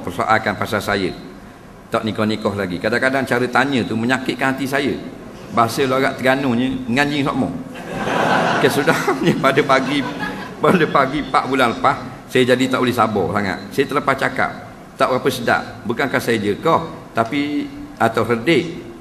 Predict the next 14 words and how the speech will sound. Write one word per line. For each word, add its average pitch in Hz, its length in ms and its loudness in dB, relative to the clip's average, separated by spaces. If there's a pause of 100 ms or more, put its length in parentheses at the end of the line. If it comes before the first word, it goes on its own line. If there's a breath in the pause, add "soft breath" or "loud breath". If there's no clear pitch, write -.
(200)
Saya 131 240 4
royak, 135 480 4
saya 131 160 2
bosan 127 400 0
dengan 117 240 0
soalan 104 400 -2
yang - 20 -6
sama. 101 320 -2 (540 loud breath)
Saya 139 160 0
bukan 131 240 0
tak 98 160 -4
teringin 117 320 0
nak 101 160 0
nikah. 117 400 2